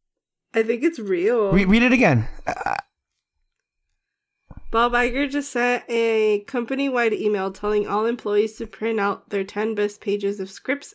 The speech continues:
Speaker 1: and bring them to the fifteenth floor of Disney H Q by one A M for review.
Speaker 2: Man, this, this man just knows optics. He knows how to do this. Like, he just knows how to make a good impression.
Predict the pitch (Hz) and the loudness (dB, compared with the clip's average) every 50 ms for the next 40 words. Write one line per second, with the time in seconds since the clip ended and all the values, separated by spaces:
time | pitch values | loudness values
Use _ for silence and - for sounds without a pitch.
0 | _ - 226 226 208 214 214 214 202 202 220 - - 226 214 214 190 196 - 208 | _ -8 -8 -4 -2 -2 0 0 0 -2 -4 -4 -8 -10 -8 -8 -10 -8 -8 -10
1 | 202 _ - 214 208 208 - - - 233 220 226 226 - - 220 208 - - 220 | -10 _ -6 -4 -4 -4 -6 -12 -6 -4 -2 -2 -2 -2 -4 -6 -8 -8 -4 -4
2 | 214 202 196 202 220 220 220 226 233 226 - _ _ _ _ _ - 196 208 208 | -4 -4 -4 -6 -4 -2 -2 -4 -4 -8 -12 _ _ _ _ _ 0 0 0 0
3 | - - - - 240 247 240 226 208 196 185 190 190 196 196 196 185 180 175 190 | 0 -10 -10 -10 -10 -8 -4 -2 -2 0 0 -2 -2 -2 -2 -2 -4 -4 -6 -6
4 | 202 - 190 180 180 175 170 - 110 101 180 190 202 _ _ _ _ _ _ _ | -6 -6 -6 -6 -4 -6 -6 -6 -6 -8 -8 -10 -14 _ _ _ _ _ _ _
5 | _ _ _ _ _ _ _ _ _ _ _ _ _ _ _ _ _ _ _ _ | _ _ _ _ _ _ _ _ _ _ _ _ _ _ _ _ _ _ _ _
6 | _ _ _ _ _ _ _ - - - - - - 147 175 196 185 160 170 196 | _ _ _ _ _ _ _ -20 -20 -20 -20 -6 -2 2 4 4 6 6 6 4
7 | 269 311 - - - 95 120 120 - _ _ _ _ - 107 107 - - 285 285 | 4 4 2 0 -2 -4 -10 -12 -12 _ _ _ _ -12 -12 -8 -2 0 4 6
8 | 294 311 311 330 320 359 262 208 240 233 180 180 165 170 - 120 95 - - - | 6 6 6 6 4 4 4 6 4 6 6 4 4 2 2 -2 -4 -4 -4 -6
9 | - - _ _ _ _ _ _ _ _ _ _ - - 262 311 269 240 254 247 | -6 -6 _ _ _ _ _ _ _ _ _ _ 2 4 6 6 8 8 6 6
10 | 226 202 196 175 165 147 156 127 107 87 - - - 151 147 135 139 - - 139 | 6 4 4 4 4 4 4 4 4 2 0 0 -2 -2 -2 -2 -6 -6 -2 0
11 | 208 233 208 294 285 - 285 269 - 240 226 202 190 202 175 165 156 170 - 143 | 0 2 4 2 4 4 4 4 4 4 4 4 4 4 2 2 0 2 2 0
12 | - 151 139 123 - - - - | 2 2 2 2 2 -2 -10 -14